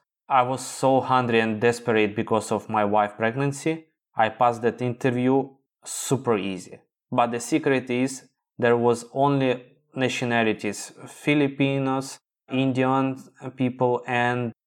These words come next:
Pakistani people, and Arabic people. No Europeans. And here I am,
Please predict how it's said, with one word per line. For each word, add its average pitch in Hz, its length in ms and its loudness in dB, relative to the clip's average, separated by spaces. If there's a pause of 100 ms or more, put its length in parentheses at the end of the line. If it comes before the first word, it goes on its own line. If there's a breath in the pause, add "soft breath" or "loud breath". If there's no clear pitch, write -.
Pakistani 107 640 -2
people, - 380 -12
and 117 180 2
Arabic 95 400 0
people. - 460 -20
No 127 240 2
Europeans. 104 760 -2 (160)
And 107 140 -6
here 143 280 4
I 120 120 6
am, 104 220 2